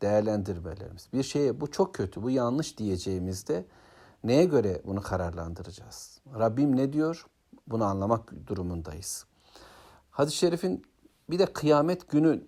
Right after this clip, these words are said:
ifadesi bizim için başka bir önem taşıyor. Bu hayatta bazı kötüler, kötülenmeler yaşanabilir ama asıl kötünün kıyamet günü ortaya çıkacağını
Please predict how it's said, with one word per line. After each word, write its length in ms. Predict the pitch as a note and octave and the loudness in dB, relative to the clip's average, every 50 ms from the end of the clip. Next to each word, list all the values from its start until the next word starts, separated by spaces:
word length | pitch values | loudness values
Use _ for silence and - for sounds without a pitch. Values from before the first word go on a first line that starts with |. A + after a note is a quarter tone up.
| _ _ _ | _ _ _
ifadesi 640 | A#2+ A2 - A2+ G#2+ G2+ F#2 G2 G#2 G2+ - D3 C#3+ | -8 -4 0 0 0 0 0 -2 -4 -4 -6 -6 -6
bizim 220 | C3 A#2+ C3 B2+ | -6 -4 -4 -4
için 300 | A#2+ - - C3 A#2+ A#2 | -4 -4 -4 -6 0 2
başka 340 | C#3 B2+ - - - D3+ B2+ | 2 0 2 2 0 2 2
bir 40 | A2 | 2
önem 280 | F#2 G2 F#2 F#2 F2+ | 0 0 -2 -4 -6
taşıyor. 580 | F2 - F2 E2 F2+ - - D#2+ B1 B1 - - _ _ _ _ - - - - _ _ _ - | -8 -8 -10 -10 -10 -12 -12 -14 -14 -14 -18 -20 _ _ _ _ -20 -20 -20 -20 _ _ _ 0
Bu 160 | F3 E3+ D#3 | 0 4 6
hayatta 540 | E3 D#3+ D#3+ D#3+ D#3 - - - D#3+ D#3 D#3 | 6 6 6 6 2 0 2 2 2 4 6
bazı 300 | D#3+ D#3+ D#3 D3+ D3+ D3 | 6 6 6 6 2 -2
kötüler, 600 | - D#3 C#3 - - C3+ B2+ B2 A#2+ B2+ B2+ - - | -2 -2 -2 0 -2 0 0 0 0 -2 -4 -8 -8
kötülenmeler 1120 | - B2+ - - C3 A#2+ G2+ - - B2 B2 B2 A#2+ A#2 A#2 A2+ G#2+ A2 A2 A2 A2 - - _ - - - - - _ _ _ - - - | -8 -6 -4 -4 -4 -4 -4 -4 -2 -2 0 0 0 2 0 0 0 0 0 -2 -4 -8 -16 _ -20 -20 -20 -20 -20 _ _ _ -18 -16 -12
yaşanabilir 760 | - A#2 B2 B2 - - C#3+ C3+ C#3 C#3 C#3 C3+ A#2 G2 F2+ - - | -4 0 0 0 2 2 2 2 2 2 2 0 -2 -2 -4 -4 -4
ama 280 | B2 B2 A#2+ G#2 E2 - - _ _ _ _ _ _ _ | -2 -2 0 -2 -2 -6 -10 _ _ _ _ _ _ _
asıl 340 | - C3 - - F#3+ E3+ - | 0 0 2 2 0 0 0
kötünün 480 | - - C3 - - - G2 A2+ C3+ D#3 | -2 -4 -4 -2 -2 -4 -4 -4 -4 -6
kıyamet 580 | - - - A#2 A2 G#2 A2 C3 D#3 D#3+ D#3+ | -8 -6 0 2 2 4 4 4 2 0 0
günü 120 | - C3+ B2 | -2 -2 0
ortaya 340 | A#2+ A#2+ A2+ - - A2+ A2 | 0 0 0 0 -2 -4 -4
çıkacağını 640 | - - - G2+ F2+ E2+ - E2+ D#2 D2+ - - | -4 -6 -6 -6 -4 -4 -6 -8 -8 -8 -8 -10